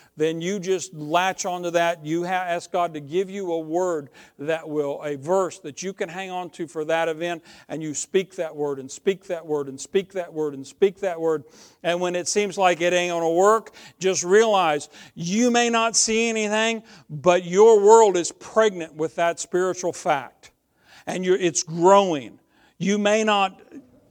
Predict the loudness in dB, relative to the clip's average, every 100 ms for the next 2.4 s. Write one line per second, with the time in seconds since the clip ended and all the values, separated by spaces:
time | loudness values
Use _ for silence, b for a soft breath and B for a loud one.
0 | _ _ _ _ _ _ -2 0 2 0
1 | 0 -4 -6 -4 -2 0 -2 -4 0 2
2 | 2 0 -4 -10